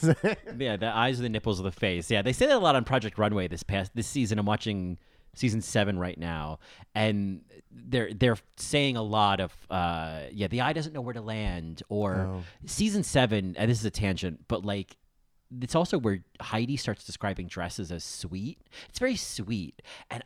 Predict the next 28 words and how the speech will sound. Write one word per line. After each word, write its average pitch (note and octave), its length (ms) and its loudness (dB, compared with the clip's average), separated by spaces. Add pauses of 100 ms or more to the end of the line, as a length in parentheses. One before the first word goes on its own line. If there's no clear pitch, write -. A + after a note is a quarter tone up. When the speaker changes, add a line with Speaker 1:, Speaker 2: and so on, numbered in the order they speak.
Speaker 2:
I - 180 -4
hate - 460 -8
when F2+ 100 -14
people F#2 200 -8
describe - 360 -8
dresses F2 400 -8
as E2+ 120 -10
sweet. D#2+ 580 -14 (100)
I, B2+ 160 6
that F3 160 -2
just - 140 -12
sticks - 240 -2
in F#2+ 80 -2
my F2 160 -2
ear. D#2 380 -6 (720)
So - 260 0
if C#3 60 2
Speaker 1:
Hmm. B2 60 4
Speaker 2:
I B2 100 8
hear E3+ 200 -6
that G#2+ 180 -2
this F#2 120 -8
season, D#2 600 -10 (560)
not G#2+ 240 2
on F3 80 2
my E3 100 2
bingo F2 320 -4
board. D#2 380 -8